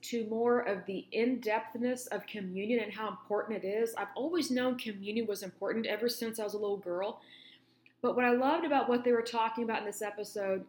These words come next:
it really dawned on me, is that if you're suffering, take communion.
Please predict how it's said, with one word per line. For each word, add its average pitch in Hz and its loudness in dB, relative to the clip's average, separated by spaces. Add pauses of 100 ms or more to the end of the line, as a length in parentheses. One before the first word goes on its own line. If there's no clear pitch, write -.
it 190 -2
really 254 4
dawned 226 0
on 196 -2
me, 202 -4
is 190 -6
that 196 -4
if 220 -2
you're 269 0
suffering, 247 -2
take 214 -4
communion. 190 -10